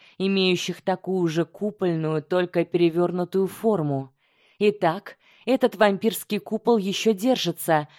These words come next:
а небольшие группы по пять-шесть вампиров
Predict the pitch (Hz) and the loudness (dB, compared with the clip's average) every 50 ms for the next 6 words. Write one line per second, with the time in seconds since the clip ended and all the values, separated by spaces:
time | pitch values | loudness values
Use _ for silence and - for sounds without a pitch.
0 | - - - 190 196 196 190 175 185 180 180 - - - 202 185 175 180 185 170 | -14 -4 -2 0 2 2 2 4 4 2 4 2 0 2 2 2 2 2 0 0
1 | 226 196 _ 202 185 175 _ 190 175 175 _ - 190 185 185 - - - - 190 | 0 0 _ 0 0 2 _ 0 0 0 _ -2 -2 -2 -2 -4 -6 -2 -2 -2
2 | 180 175 - 160 175 165 165 160 _ 208 220 233 226 180 - - | -2 -2 -4 -2 0 0 0 -2 _ -2 0 0 0 -2 -4 -8